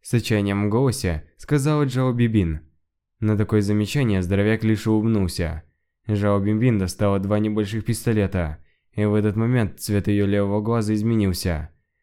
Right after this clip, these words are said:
Вместо тёмно-синего он полностью побелел. В данный момент всё её тело падальщиков представляло для неё список уязвимых мест, который попадал прямо ей в мозг.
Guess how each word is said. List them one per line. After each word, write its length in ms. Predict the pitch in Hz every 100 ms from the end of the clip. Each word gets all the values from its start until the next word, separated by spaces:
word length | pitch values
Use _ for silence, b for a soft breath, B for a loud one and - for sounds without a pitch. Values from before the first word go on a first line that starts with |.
| -
Вместо 340 | 104 98 107
тёмно-синего 840 | 98 104 107 - 123 110 87 78 b b -
он 180 | 104 101
полностью 480 | 110 110 107 113
побелел. 560 | 107 110 110 101 85 76 - _ _ _
В 180 | 113 110
данный 280 | 113 107 107
момент 360 | 113 123 110
всё 180 | - 110
её 100 | 101
тело 300 | 95 110 104
падальщиков 720 | 120 107 98 - 92 87 78 b b b
представляло 540 | 127 120 135 139 143 135
для 160 | 123
неё 360 | 120 120 117 110 B _
список 460 | - 147 139 131
уязвимых 580 | 123 113 101 98 101 98
мест, 420 | 120 92 - - - _ _ _
который 400 | 107 - 107 104
попадал 680 | 107 104 110 127 101 82 - -
прямо 320 | 123 139 143
ей 240 | 139 117 110
в 100 | 101
мозг. 460 | 101 87 82 -